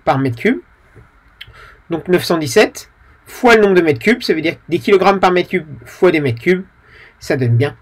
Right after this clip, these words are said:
des kilogrammes, et ça vous dit que ça fait cinq virgule cinq dix puissance quatre kilogrammes. Maintenant que vous avez la masse, vous pouvez utiliser donc la formule Q égale M L,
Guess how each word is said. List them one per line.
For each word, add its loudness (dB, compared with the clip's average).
des 2
kilogrammes, 0
et -6
ça -2
vous -6
dit -6
que -6
ça -6
fait -8
cinq -2
virgule -2
cinq -2
dix -10
puissance -10
quatre -4
kilogrammes. -2
Maintenant 4
que 0
vous 2
avez 6
la 6
masse, 4
vous -10
pouvez -4
utiliser -4
donc -4
la -4
formule 0
Q -4
égale 0
M -4
L, -4